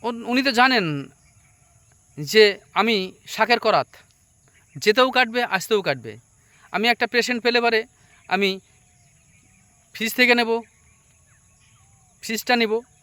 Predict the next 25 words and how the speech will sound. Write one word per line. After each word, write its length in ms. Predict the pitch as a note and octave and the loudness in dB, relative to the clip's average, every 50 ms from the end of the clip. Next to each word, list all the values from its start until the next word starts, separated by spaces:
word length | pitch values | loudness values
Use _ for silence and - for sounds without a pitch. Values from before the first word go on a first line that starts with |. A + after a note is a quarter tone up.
| _ _ _ _ - | _ _ _ _ 0
তারপরে 340 | G#3 G3+ G3+ G3 A3+ A3+ | 0 0 2 2 0 0
কী 160 | G#3+ A#3 A#3 A3+ | 0 -2 -4 -4
করবে 240 | A#3 A3+ A#3 A#3 | -2 -2 -2 -4
বলবে, 320 | A3+ A#3 A#3 A3 A3 A#3+ A#3+ B3 _ _ _ _ _ _ _ | -4 -6 -6 -8 -8 -12 -16 -18 _ _ _ _ _ _ _
তারপরে 440 | - F3 F3 - G#3+ A3 A3 A3 G#3+ - - D#3+ - _ _ _ - | 0 0 0 2 2 2 2 0 -2 -6 -16 -20 -20 _ _ _ -10
ল্যাবের 400 | C3+ D3 D#3+ F3+ G3+ G3 A3+ A3 - - | -4 0 2 2 4 4 2 2 2 0
টেস্টগুলো 360 | B3+ B3 A3+ - G#3 G#3+ G#3 | -2 -2 -2 -2 -2 0 0
হবে, 100 | G#3 G#3+ | 0 0
ল্যাবের 260 | G#3 G3+ G3+ G3+ G3 - | 0 0 0 0 -2 -4
টেস্টগুলো 440 | - A#3+ A#3+ - - G#3 A3 A3 A3 | -4 -4 -4 -4 -6 -4 -2 -2 -2
থেকে 220 | - - G#3+ G#3+ | -2 -4 -6 -6
পয়সা 280 | G3+ G3+ G3+ G3 - A3+ | -6 -6 -8 -6 -6 -4
পাবে, 260 | A3 G#3+ G#3+ A3 A3 - _ _ _ _ _ _ _ _ _ _ _ _ _ - | -4 -4 -4 -6 -8 -10 _ _ _ _ _ _ _ _ _ _ _ _ _ -4
ঔষধ 280 | F#3 G3+ - B3+ A3+ | -4 -2 -2 -4 -4
কোম্পানির 400 | - A#3+ A#3+ A3 A3 A3+ G#3+ G#3+ | 0 0 0 2 2 0 0 0
কাছ 180 | G#3 G3+ F#3 - | 0 -2 -2 -2
থেকে 140 | G#3+ G3 F#3+ | -4 -4 -4
পয়সা 240 | G3+ G#3 G3+ A#3 | -4 -6 -6 -4
পাবে। 240 | A#3 A3+ G#3+ A3+ A#3+ | -4 -6 -6 -8 -12
তাহলে 420 | - _ _ _ _ _ - D#3+ D#3 | -18 _ _ _ _ _ -10 -6 -2
আপনার 380 | - F3 F#3 - - A#3+ A#3+ | -2 -2 -2 0 -2 -2 0
লাভ 220 | A#3 A#3+ A#3+ A3+ G3+ | 2 2 2 2 2
না 100 | G3+ F3+ | 0 -2
আমার 160 | E3 D#3 C#3 | -2 -2 -4
লাভ? 240 | B2+ A#2+ B2 B2 | -6 -8 -12 -14